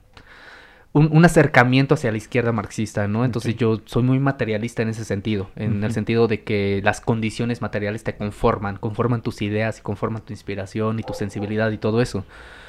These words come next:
Speaker 1: Y yo me pregunto, ¿qué pintaría Fer si no necesitara dinero?
Speaker 2: Esto.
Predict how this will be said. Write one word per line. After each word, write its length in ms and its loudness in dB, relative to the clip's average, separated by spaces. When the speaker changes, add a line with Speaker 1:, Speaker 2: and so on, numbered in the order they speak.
Speaker 1:
Y 540 2
yo 100 10
me 120 8
pregunto, 440 2
¿qué 120 8
pintaría 420 6
Fer 340 4
si 280 0
no 140 2
necesitara 520 -2
dinero? 360 -4
Speaker 2:
Esto. 300 0